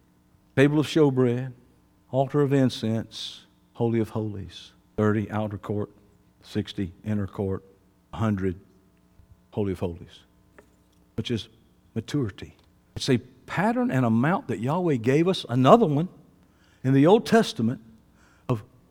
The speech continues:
what the process is. It's really the foundational principles right there if you look at it. They'd only, these, these people that Paul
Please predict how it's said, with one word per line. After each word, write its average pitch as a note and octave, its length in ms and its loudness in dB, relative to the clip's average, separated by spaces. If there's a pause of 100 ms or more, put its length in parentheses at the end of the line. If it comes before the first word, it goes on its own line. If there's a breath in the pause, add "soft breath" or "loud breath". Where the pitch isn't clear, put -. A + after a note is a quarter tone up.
(120)
what D3+ 200 0
the D#3 80 4
process B2 560 0
is. D#2+ 500 -12 (260)
It's - 140 -4
really A#3+ 160 6
the C#3+ 100 4
foundational D#3 560 4
principles C#3 480 -2
right A2+ 180 0
there A2+ 140 -2
if G#2 120 -4
you G#2+ 100 -2
look F#3 220 -2
at G2+ 200 -6
it. - 60 -12 (1200)
They'd F4 180 10
only, A#3+ 280 10
these, D4+ 300 10 (260 loud breath)
these E4+ 240 10
people B3+ 560 10 (720)
that - 140 -8
Paul B3 760 12